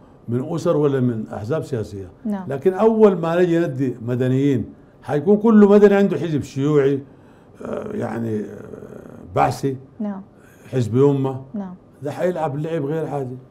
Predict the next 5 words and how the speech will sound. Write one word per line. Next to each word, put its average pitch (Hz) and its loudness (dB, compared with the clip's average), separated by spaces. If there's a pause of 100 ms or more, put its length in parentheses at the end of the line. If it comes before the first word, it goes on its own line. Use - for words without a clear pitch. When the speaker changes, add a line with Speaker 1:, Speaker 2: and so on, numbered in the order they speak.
(440)
Speaker 1:
وحي-، 127 -4 (320)
وحيقرب 135 -2
ناس 160 -2
وحيديهم 143 -4
حقوق، 143 -4